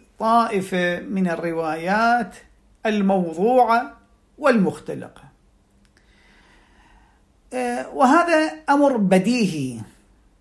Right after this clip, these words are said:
فإن الشخص إذا كانت له خصوصية تميزه، تميزه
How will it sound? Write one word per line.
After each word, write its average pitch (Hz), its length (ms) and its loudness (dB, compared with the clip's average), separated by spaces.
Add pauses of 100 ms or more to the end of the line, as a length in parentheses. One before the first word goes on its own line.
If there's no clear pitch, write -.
(420)
فإن 262 360 -2
الشخص - 840 0 (400)
إذا 285 180 4
كانت 233 460 0
له 233 300 -2
خصوصية 180 1120 -4 (160)
تميزه، 185 1120 0
تميزه 185 840 -4